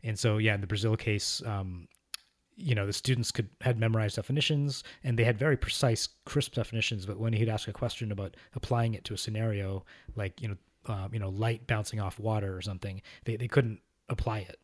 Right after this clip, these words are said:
And so he realized that they had a very fragile understanding. Um, and yeah, I think unfortunately, you know, it is easier to test a memorized definition than it is to sort of ask a creative question. Um, but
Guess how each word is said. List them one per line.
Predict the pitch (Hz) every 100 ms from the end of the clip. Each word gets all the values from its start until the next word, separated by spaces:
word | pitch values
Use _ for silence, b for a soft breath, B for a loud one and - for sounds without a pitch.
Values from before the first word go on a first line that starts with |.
| -
And | 113
so | 110
he | 104 104
realized | 107 104 95
that | 95
they | 104
had | 92 104 95 98 B B B
a | 113
very | 110
fragile | 101 - 110 104 98
understanding. | 92 - 104 95 92 98 b b b b
Um, | 113 98 95 98 -
and | 117 104 98
yeah, | 135 120
I |
think | 113 123
unfortunately, | 110 127 - 123 117 110 B B B B -
you | 135
know, | 120
it | 135
is | 143 131
easier | 135 135 127 123 123
to | 107
test | - 123 -
a |
memorized | 110 110 110 107
definition | 107 - 104 - 123
than | 107
it | 98
is | 104 -
to | 101
sort | - 98
of | 95
ask | 104 -
a | 107
creative | - 104 98
question. | - 101 - 127 143 b b b b
Um, | 113 101 98
but | 107 107